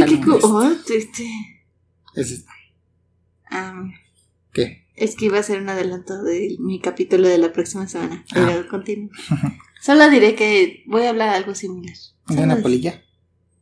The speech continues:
Speaker 1: Algo así.
Speaker 2: <laughs> Destello se convirtió rápidamente en la diosa de Hallow Nest. Todos los insectos la adoraban y la veneraban,
Speaker 1: Ok.
Speaker 2: pues ella tenía poderes suficientes como para cumplir los sueños de todos.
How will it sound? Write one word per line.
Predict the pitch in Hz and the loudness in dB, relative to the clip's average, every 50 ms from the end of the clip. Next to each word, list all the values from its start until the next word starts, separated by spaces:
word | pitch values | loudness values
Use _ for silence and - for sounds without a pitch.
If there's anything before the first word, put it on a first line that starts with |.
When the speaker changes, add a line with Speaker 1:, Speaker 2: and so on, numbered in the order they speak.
| _ _ _ _ _ _ _ _ _ _ _ _ _ _ _ _ _ | _ _ _ _ _ _ _ _ _ _ _ _ _ _ _ _ _
Speaker 1:
Algo | 285 294 285 262 | -16 -14 -14 -14
así. | - - - - - 185 160 - 180 151 - - - _ | -14 -12 -6 0 2 2 2 2 0 -2 -4 -8 -12 _
Speaker 2:
<laughs> | _ _ _ - - - - - - - - - - - _ _ _ _ _ _ _ _ _ _ _ _ _ _ _ _ _ | _ _ _ -20 -20 -20 -20 -20 -20 -20 -20 -20 -20 -20 _ _ _ _ _ _ _ _ _ _ _ _ _ _ _ _ _
Destello | - 190 196 208 202 - 254 269 254 | -2 2 2 4 4 4 2 2 4
se | - 220 | 2 4
convirtió | - 190 180 170 156 147 - 196 196 | 4 4 6 6 6 6 8 6 6
rápidamente | 190 190 185 - - 160 160 156 156 156 156 151 - 165 | 8 6 4 2 4 2 2 2 0 -2 -4 0 2 4
en | 151 151 147 143 | 4 4 4 2
la | 135 131 | 0 0
diosa | 127 131 151 165 170 165 - 143 | 0 0 2 4 4 4 4 2
de | 123 127 120 - - | 2 0 -2 -2 0
Hallow | - 160 156 147 139 135 | 0 2 4 4 2 2
Nest. | 131 123 - - - - - - - - - - - - | 0 -4 -4 -6 -6 -8 -8 -8 -8 -8 -8 -8 -6 -4
Todos | - 139 135 135 131 | 0 0 0 2 0
los | 127 123 - | -2 -4 -4
insectos | 123 120 - - 139 127 - - 123 - - | -4 -4 -2 -2 -2 -4 -4 -6 -6 -4 -2
la | 127 123 | -2 -2
adoraban | 123 123 135 151 160 165 170 175 180 - - _ _ - | -2 0 0 0 2 0 0 -2 -6 -10 -14 _ _ -8
y | - 143 | -6 -4
la | 131 127 | -4 -4
veneraban, | 123 123 123 123 120 123 123 123 120 117 - - - _ _ _ _ _ _ - - - | -4 -4 -6 -4 -2 -2 -2 -2 -4 -8 -10 -16 -20 _ _ _ _ _ _ -20 -20 -16
Speaker 1:
Ok. | - - - - - _ _ _ _ _ _ | -12 -10 -10 -10 -12 _ _ _ _ _ _
Speaker 2:
pues | - 156 139 - | 0 0 2 2
ella | 160 151 165 160 | 2 2 2 2
tenía | 160 160 156 160 160 160 - | 2 2 0 2 -2 -2 0
poderes | - 156 143 147 151 160 160 - | -2 -2 -2 0 0 0 0 -2
suficientes | - 139 - - - - - - 214 208 196 185 208 208 202 - | -4 -6 -6 -4 -2 -2 0 2 2 2 2 2 0 -2 -2 -2
como | - - 156 143 135 135 | -2 -2 -2 -2 -2 0
para | - 139 131 131 | 0 0 -2 -2
cumplir | - - 123 123 - - 165 170 165 - | -6 -8 -12 -8 -2 0 0 0 0 0
los | 156 151 147 | -4 -4 -4
sueños | - - 147 143 135 135 135 139 131 123 | -4 -6 -6 -6 -6 -8 -10 -12 -10 -8
de | 127 110 | -8 -8
todos. | 107 - 110 101 - - - - - - - - - _ | -8 -8 -10 -10 -10 -12 -14 -12 -12 -12 -14 -16 -20 _